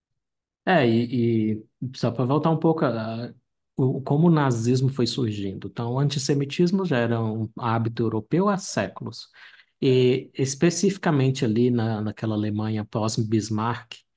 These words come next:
Speaker 1: é, é, se pipocou bastante o, o antissemitismo, incluindo o, o cunhado do Nietzsche, tá? Então, é, é, pra, pra, pra
Speaker 2: Ah.
Speaker 1: fazer a fama dos
Speaker 2: Ah, é o
Speaker 1: cunhados em
Speaker 2: cunhado do
Speaker 1: geral.
Speaker 2: Nietzsche, é porque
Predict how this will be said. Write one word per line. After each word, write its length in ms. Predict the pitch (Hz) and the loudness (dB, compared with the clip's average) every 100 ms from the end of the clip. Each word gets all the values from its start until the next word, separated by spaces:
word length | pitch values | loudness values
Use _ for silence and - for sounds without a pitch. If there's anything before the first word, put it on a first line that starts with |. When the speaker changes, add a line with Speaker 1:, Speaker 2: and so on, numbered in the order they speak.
| - - - - | -20 -20 -20 -10
Speaker 1:
é, 520 | 117 110 107 104 120 120 _ - | -4 -2 0 -2 -4 -10 _ -8
é, 240 | 117 113 113 _ _ | -6 -6 -12 _ _
se 200 | - - | -8 -2
pipocou 600 | 127 - 139 - 143 139 | -2 0 -2 2 2 4
bastante 840 | 127 131 - 131 120 117 - 110 | 2 0 0 0 0 0 -4 -4
o, 360 | 117 107 117 104 | -4 -2 -2 -2
o 40 | |
antissemitismo, 800 | 110 107 110 101 - 151 123 110 - - - - - | -2 -2 -4 -2 2 2 0 -4 -10 -20 -20 -20 -2
incluindo 1040 | 135 135 160 147 147 196 143 107 - 214 - | 2 4 4 6 6 6 4 2 0 -4 -2
o, 640 | 127 127 127 123 - 123 | 2 4 4 2 2 0
o 40 | 123 | 2
cunhado 640 | 151 139 131 131 170 165 | 4 4 4 4 2 2
do 240 | 156 165 156 | 2 4 4
Nietzsche, 640 | 156 165 165 - 92 92 _ | 4 2 0 -4 -4 -4 _
tá? 340 | 113 98 120 - _ _ _ | -6 -6 -6 -12 _ _ _
Então, 380 | - 107 110 143 - | -4 -2 -2 -4 -4
é, 600 | 117 110 107 107 - 131 - - _ _ _ _ - | -4 -4 -6 -8 -10 -12 -16 -20 _ _ _ _ -12
é, 40 | 135 127 156 - - | -10 -10 -12 -16 -4
pra, 220 | 117 120 | -2 0
pra, 300 | 120 120 117 | -2 -2 -2
pra 280 | 117 - 120 | -4 -2 0
Speaker 2:
Ah. 20 | |
Speaker 1:
fazer 220 | 92 117 117 | 2 2 0
a 60 | |
fama 300 | - 135 131 | 0 2 4
dos 180 | 123 123 | 4 2
Speaker 2:
Ah, 240 | 120 123 | 4 6
é 100 | 120 | 6
o 60 | - | 6
Speaker 1:
cunhados 120 | 110 | 6
em 100 | 123 | 4
Speaker 2:
cunhado 260 | 110 - 127 | 4 4 4
do 60 | 143 | 4
Speaker 1:
geral. 20 | |
Speaker 2:
Nietzsche, 240 | 113 - | 4 2
é 60 | 139 | 0
porque 340 | - - 113 | -2 -8 -8